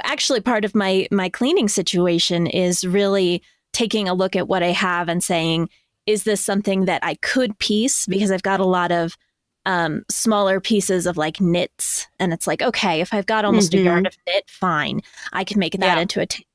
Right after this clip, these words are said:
Speaker 1: top." But if it's, if it's a half a yard of knit,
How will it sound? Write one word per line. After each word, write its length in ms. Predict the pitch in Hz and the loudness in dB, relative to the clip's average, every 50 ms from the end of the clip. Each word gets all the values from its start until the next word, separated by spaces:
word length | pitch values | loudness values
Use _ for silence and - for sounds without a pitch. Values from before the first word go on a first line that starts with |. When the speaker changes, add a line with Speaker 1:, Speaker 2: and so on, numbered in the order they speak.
| _ _ | _ _
Speaker 1:
top." 220 | - - 87 - - - - | -4 -4 -4 -6 -6 -8 -4
But 240 | 185 190 175 170 - | -2 -2 -2 -2 -4
if 280 | - 196 185 - - - | -4 -4 -4 -2 -2 -2
it's, 400 | 131 190 - - - - - - _ _ _ _ _ _ _ - | -2 -2 -2 -2 -4 -4 -4 -6 _ _ _ _ _ _ _ -2
if 100 | 214 190 | -2 -2
it's 140 | 208 196 214 | 0 -2 -2
a 60 | 190 | -2
half 240 | - 214 220 220 - | 0 0 -2 -2 0
a 60 | 220 | 0
yard 280 | 202 196 190 190 180 185 | 0 2 2 2 2 2
of 60 | 175 | 2
knit, 320 | 180 180 175 170 156 - | 2 2 2 0 0 -2